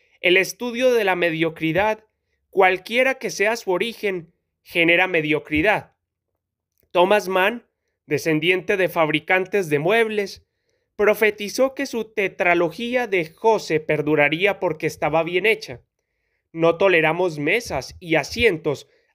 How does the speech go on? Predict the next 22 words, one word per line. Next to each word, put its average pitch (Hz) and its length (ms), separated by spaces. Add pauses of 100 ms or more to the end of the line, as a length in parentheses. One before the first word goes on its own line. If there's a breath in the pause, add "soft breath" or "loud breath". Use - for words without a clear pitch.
a 151 100
los 156 260
que 170 120
se 160 140
les 147 220
caen 165 320
las 131 220
patas, 160 600 (400)
sin 208 260
importar 208 680
quién 254 300
los 233 180
haya 202 320
hecho, 156 420 (540)
pero 208 300
pretendemos 202 800
que 214 100
los 175 280
jóvenes 196 500
estudien 175 600
textos 196 460
mediocres, 139 880